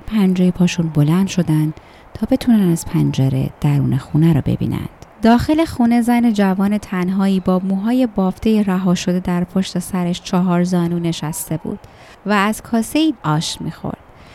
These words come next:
گهگاهی هم از پنجره به بیرون نگاهی می‌انداخت. ژاندارما در حالی که داشتن این صحنه رو می‌دیدن، یکیشون به آرومی گفت: «ای بابا، ببین این زنک با این شوهر خوک صفتش چه جوری جوری رفتار می‌کنه.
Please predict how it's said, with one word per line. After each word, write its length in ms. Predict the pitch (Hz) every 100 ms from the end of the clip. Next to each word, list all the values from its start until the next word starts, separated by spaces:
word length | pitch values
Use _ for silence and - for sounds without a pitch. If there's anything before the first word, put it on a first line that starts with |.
| -
گهگاهی 540 | 226 247 - 302 311 311
هم 140 | 294
از 200 | 208 -
پنجره 480 | 233 190 185 185 208
به 140 | 208
بیرون 360 | 175 165 165 170
نگاهی 520 | 170 160 165 160 151
می‌انداخت. 800 | 139 143 151 - - - - - - - - - -
ژاندارما 560 | 170 208 226 240 247 277
در 200 | 262 240
حالی 240 | 247 247
که 100 | 247
داشتن 400 | 220 208 - 190
این 100 | 185
صحنه 460 | - 180 180 180 170
رو 120 | 165
می‌دیدن، 760 | 160 160 160 180 190 185 185 - -
یکیشون 720 | 233 226 220 226 240 - 233
به 60 | 208
آرومی 360 | 185 175 175
گفت: 440 | 175 196 202 180 - - - - - - -
«ای 100 | 190 -
بابا، 500 | 165 156 165 175 170 - - - - -
ببین 220 | 185 180
این 160 | 202 196
زنک 380 | 180 175 190 -
با 60 | 170
این 100 | 180
شوهر 400 | - 170 170 180
خوک 260 | - 170
صفتش 560 | - 160 - 175 190 190
چه 200 | - 180
جوری 280 | 170 170 185
جوری 240 | - 220
رفتار 460 | 185 170 - 156 151
می‌کنه. 500 | 156 151 160 156